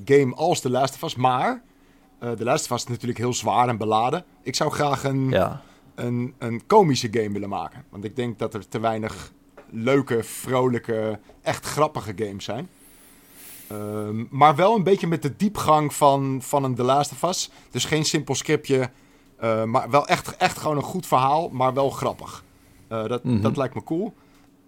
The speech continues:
Speaker 1: Ehm, qua gameplay, eh, ja, dan ga ik, eh, zeker zitten op, eh, het,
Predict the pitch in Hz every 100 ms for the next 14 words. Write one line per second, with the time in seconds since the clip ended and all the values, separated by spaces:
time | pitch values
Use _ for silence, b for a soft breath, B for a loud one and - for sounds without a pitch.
0 | - 117 113 113 117 - 143 120 160 196
1 | 139 135 123 120 107 110 107 117 117 104
2 | 117 110 131 117 110 - - 104 95 104
3 | - 143 160 117 113 123 - 113 123 110
4 | - 113 110 107 104 104 b b b b
5 | b -